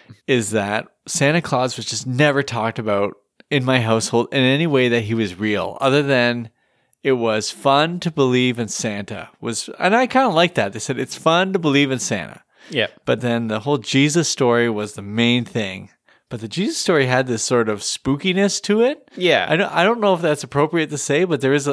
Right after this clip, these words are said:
Speaker 1: elements to it that were, like, things are like, you don't know if things are gonna go okay. You got Joseph and Mary going to Bethlehem. There's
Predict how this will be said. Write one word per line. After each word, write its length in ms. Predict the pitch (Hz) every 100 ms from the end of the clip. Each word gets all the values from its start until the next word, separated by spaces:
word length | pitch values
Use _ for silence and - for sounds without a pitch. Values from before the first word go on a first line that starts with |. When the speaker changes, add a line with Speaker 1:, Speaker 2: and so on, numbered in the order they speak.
| -
Speaker 1:
elements 480 | 151 160 202 214 170
to 180 | - 139
it 180 | 120 113
that 220 | 117 117
were, 160 | 113 113
like, 420 | 98 95 92 - _ - - - _ _ _ _ _ - -
things 300 | 151 170 170
are 140 | 165
like, 420 | 139 117 - -
you 60 | 123
don't 180 | 143 139
know 120 | 143
if 60 | 135
things 200 | 156 131
are 60 |
gonna 180 | 135 135
go 200 | 131 131 127
okay. 380 | 120 165 160 151
You 40 |
got 100 | 110
Joseph 340 | - 127 - 113
and 120 | 117
Mary 340 | 147 160 156
going 240 | 139 123 110
to 40 |
Bethlehem. 680 | 104 156 165 170 156 160 160
There's 200 | 131 113